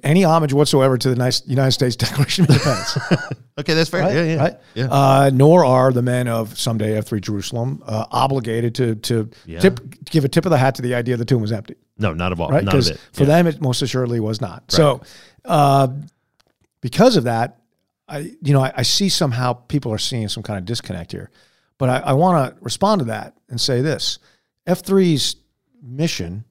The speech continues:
Speaker 1: right?
Speaker 2: Mm-hmm.
Speaker 1: Its purpose of its mission is to invigorate male community leadership.
Speaker 2: Yes.
Speaker 1: And my, uh, personal mission, the one I personally pursue, is to teach and lead accelerated men in order to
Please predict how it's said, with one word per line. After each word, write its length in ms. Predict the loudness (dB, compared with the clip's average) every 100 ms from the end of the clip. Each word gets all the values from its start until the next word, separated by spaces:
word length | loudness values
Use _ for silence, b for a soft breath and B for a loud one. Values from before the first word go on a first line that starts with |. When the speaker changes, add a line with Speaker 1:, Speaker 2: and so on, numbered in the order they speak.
| _ _ -12
Speaker 1:
right? 280 | -6 -6 -6 _ -12
Speaker 2:
Mm-hmm. 260 | -6 -6
Speaker 1:
Its 100 | -6 -8
purpose 420 | 0 0 0 -6
of 100 | -6
its 160 | -10 -14
mission 440 | -14 -14 -12 -14 _ _ _ _ _
is 200 | -4 -2
to 260 | 0 -2 -4
invigorate 460 | -4 -4 -2 -4 -4
male 180 | -6
community 300 | -8 -10 -10 -8
leadership. 460 | -10 -12 -16 -18 _ _
Speaker 2:
Yes. 320 | -12 -12 -16 _ _ _ _ _ _ _ _ _
Speaker 1:
And 160 | -4 -2
my, 360 | -2 -2 -2 -2
uh, 120 | -6
personal 420 | -4 -2 -2 -4
mission, 380 | -8 -10 -10 -10
the 80 | -8
one 160 | -8
I 120 | -8 -10
personally 600 | -14 -12 -10 -10 -12 -14
pursue, 560 | -14 -14 -10 -10 -12 _ _ _ _ -16
is 100 | -14
to 80 | -10
teach 260 | -6 -6 -4
and 100 | -6
lead 160 | -6
accelerated 520 | -6 -6 -6 -6 -8 -8
men 260 | -8 -10
in 160 | -10 -8
order 240 | -6 -8
to 360 | -10 -10 -10 -12